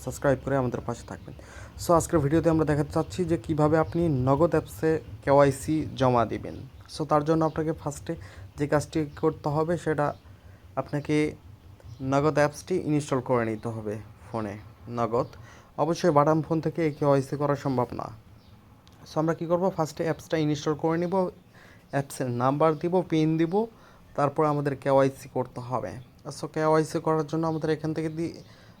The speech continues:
দেখতে পারবো যে আমাদের নগদ, আমার নগদ, এখানে ক্লিক করবেন, তারপরে দেখতে পারবেন কেওয়াইসি জমা দিন, পুনরায় জমা দিন। So, আমাদের এইটা আপনাদের থাকবে না, কেওয়াইসি করার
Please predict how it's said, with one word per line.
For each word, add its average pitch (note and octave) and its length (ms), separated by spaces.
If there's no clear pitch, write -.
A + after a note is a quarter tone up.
দেখতে D3+ 200
পারবো E3 260
যে F3+ 40
আমাদের D3+ 240
নগদ, A#2 280
আমার C#3+ 180
নগদ, D#3+ 320
এখানে D3 260
ক্লিক F#3 280
করবেন, F3 320
তারপরে D#3 340
দেখতে C#3+ 280
পারবেন D3+ 260
কেওয়াইসি D3 600
জমা B2+ 400
দিন, A2 100
পুনরায় D3 420
জমা A#2 320
দিন। - 120
So, - 60
আমাদের D#3+ 220
এইটা D3+ 180
আপনাদের D3+ 320
থাকবে C#3 300
না, E3 60
কেওয়াইসি C3+ 440
করার C3 240